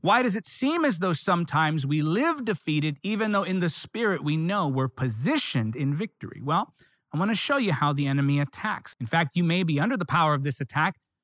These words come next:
without even realizing it, so it's my prayer that it's exposed and eliminated in your life.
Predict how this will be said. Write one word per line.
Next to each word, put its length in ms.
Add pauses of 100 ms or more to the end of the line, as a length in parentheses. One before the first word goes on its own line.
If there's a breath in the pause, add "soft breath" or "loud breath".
(140)
without 280
even 220
realizing 540
it, 120
so 80
it's 120
my 100
prayer 300
that 120
it's 140
exposed 840
and 160
eliminated 520
in 100
your 140
life. 340